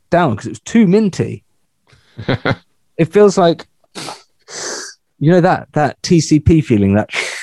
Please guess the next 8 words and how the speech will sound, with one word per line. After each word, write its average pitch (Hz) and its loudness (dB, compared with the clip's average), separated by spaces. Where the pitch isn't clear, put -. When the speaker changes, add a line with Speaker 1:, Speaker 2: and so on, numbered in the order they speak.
Speaker 2:
Yeah. 80 0
Speaker 1:
like, 113 0
uh, 110 0
yeah. 143 0
And 127 -2
it's 147 0
called, 170 0
but 156 -2